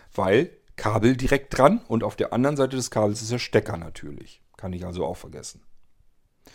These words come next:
Vorteil des Ganzen, man gi-, man kann Powerbanks kaufen mit U-S-B-C. Ist also ganz praktisch. Diesen hier, den könnte ich wunderbar mal eben an eine Powerbank knallen und hätte einen wunderbar mobilen Lautsprecher.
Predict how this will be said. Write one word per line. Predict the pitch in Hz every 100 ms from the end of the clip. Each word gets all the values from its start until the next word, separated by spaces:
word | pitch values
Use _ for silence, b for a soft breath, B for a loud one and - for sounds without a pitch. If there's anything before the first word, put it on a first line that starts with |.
| B B B
Vorteil | - - 165 226 196 190
des | 165
Ganzen, | - 147 - - 143 143
man | 110 113
gi-, | 113 -
man | 113 107
kann | 117 113 101
Powerbanks | 143 165 95 98 95 -
kaufen | 95 95 160 - B B -
mit | -
U-S-B-C. | 101 - - 87 - 104 196 -
Ist | -
also | 110 104
ganz | 104 -
praktisch. | - 147 139 -
Diesen | 131 139 123
hier, | 131 123 b b b
den | 104
könnte | 98 113
ich | 107
wunderbar | 117 113 104 107
mal | 104 101
eben | 110 113
an | -
eine | 98
Powerbank | 95 123 131 120 120 -
knallen | 117 110 113 113 b b b -
und | 101 92
hätte | 107 104 101
einen | 101 113 98
wunderbar | 113 101 98 95
mobilen | 92 95 98 95
Lautsprecher. | 95 - - - -